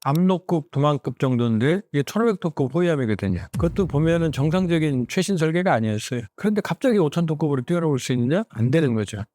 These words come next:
그러면 북한이 아무리 러시아가 설계도를 줬다 하더라도 그대로 만들 수는 없었을 거고 상당히 많은 부분은 상선 규격을 했을 거다.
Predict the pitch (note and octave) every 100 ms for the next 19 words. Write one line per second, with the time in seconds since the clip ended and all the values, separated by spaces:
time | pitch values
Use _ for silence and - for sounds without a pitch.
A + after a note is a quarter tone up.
0 | _ C#3 D3 F#3 A3+ A3+ D3 - F3 E3+
1 | D#3 D3+ D3+ E3 E3 D3+ - C3 C#3 F3
2 | C#3+ B2 D3+ D3 C3 F#3+ G3 F3 A#2 A2
3 | A#2+ C3+ E3 D#3 A2+ C3+ A2 G2 - C3
4 | D3 B2+ A#2+ B2 B2+ G#2+ A2 - A2 A2
5 | F#2+ G2 D#3+ G3 _ _ - A3 A3 G#3+
6 | B2 B2+ D3 C#3 C3+ C#3 C3 G#3+ G#3+ A3
7 | E3+ C3+ B2 A#2 G2+ C3+ A#2+ G2+ G2